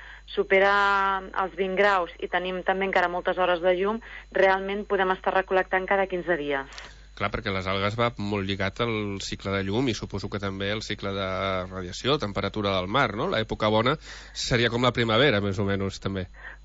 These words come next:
Speaker 1: Exacte, correcte. No és com si nosaltres volem plantar herba en un jardí, si jo la planto a l'hivern em creixerà molt a poc a poc, però si la planto i la rego a l'estiu hauré de tallar l'herba cada setmana, no? Doncs amb l'enciam de mar és el mateix.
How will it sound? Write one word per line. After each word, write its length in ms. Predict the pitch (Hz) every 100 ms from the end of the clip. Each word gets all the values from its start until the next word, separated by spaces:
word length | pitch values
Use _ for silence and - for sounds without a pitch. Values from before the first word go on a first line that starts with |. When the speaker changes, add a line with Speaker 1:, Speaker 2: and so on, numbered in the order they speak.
| -
Speaker 1:
Exacte, 500 | 220 208 220 220 220
correcte. 400 | 226 220 220 220
No 80 | 214
és 80 | 214
com 160 | 233 214
si 80 |
nosaltres 420 | 226 214 220 226 214
volem 640 | 226 226 220 214 214 208
plantar 340 | 214 208 196 208 208
herba 460 | 190 208 202 202
en 80 | 202
un 120 | 208
jardí, 380 | 202 202 190 240 - - - - - -
si 80 |
jo 60 | 208
la 80 | 208
planto 240 | 220 214
a 20 | 214
l'hivern 280 | 214 214 220
em 60 |
creixerà 320 | 220 220 202 202
molt 160 | 185
a 20 |
poc 160 | 185 170
a 80 | 180
poc, 220 | 202 190
però 160 | 165 -
si 80 |
la 80 | 175
planto 300 | 175 196 202
i 20 | 214
la 140 | 208
rego 300 | 208 185 180
a 40 |
l'estiu 460 | 180 185 - 208 254 247 233
hauré 240 | - 185 202
de 80 | 202
tallar 220 | 202 196
l'herba 240 | 208 208
cada 160 | 208 196 190
setmana, 340 | 175 165 156 170
no? 100 | 208
Doncs 200 | 190 170 -
amb 160 | 165
l'enciam 340 | 165 170 185 185
de 80 | 185
mar 140 | 196
és 100 | 190
el 80 | 180
mateix. 320 | 156 135